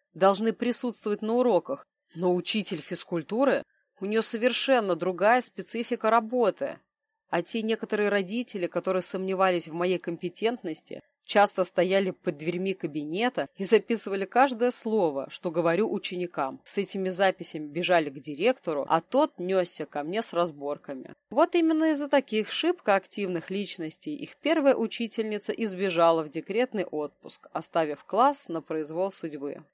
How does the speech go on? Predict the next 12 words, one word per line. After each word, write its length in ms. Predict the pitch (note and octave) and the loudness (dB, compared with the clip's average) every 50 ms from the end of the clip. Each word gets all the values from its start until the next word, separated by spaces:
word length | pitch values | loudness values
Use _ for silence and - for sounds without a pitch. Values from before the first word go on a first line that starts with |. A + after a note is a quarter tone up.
| _ _ | _ _
В 120 | _ _ - | _ _ -4
таких 280 | - A3+ - - G#4 | -2 -2 0 0 -2
спартанских 680 | - - - - - - B3 B3+ C4 - - G#3 - - | -2 2 2 2 4 6 6 4 4 2 -4 -10 -10 -8
условиях 500 | F#3 - - C#4 D#4+ G4 F#4 D#4 C4 - | -8 -8 -4 0 2 2 2 2 0 -2
проработала 680 | - G3 G3+ F#3 F#3+ F#3 F3 F#3 F#3 - F3+ E3+ E3 | 0 2 4 6 6 6 4 2 2 2 0 -2 -2
два 220 | D#3+ D#3 D#3+ E3 E3+ | 0 2 0 2 2
месяца, 640 | G3 A#3+ C#4+ D#4+ D4 - - - - B3+ B3 A#3 _ _ _ _ _ _ _ _ _ _ _ | 2 0 -2 -2 -4 -6 -10 -10 -8 -8 -10 -10 _ _ _ _ _ _ _ _ _ _ _
плакала 500 | - A3+ C4 C#4+ C#4 - A#3 G#3 G3+ F#3+ | 6 8 8 8 8 4 2 4 4 2
по 140 | - - F3+ | 2 0 -2
ночам 360 | F3 F3 F3 - - G3 F3 | 0 0 -2 0 0 -2 -2
в 120 | E3+ - - | -2 -4 -4
подушку, 680 | D#3+ D#3+ E3 A3 C4+ D#4 - - - C4+ B3+ B3+ | -4 -2 0 -2 -2 -2 -4 -6 -4 -4 -4 -4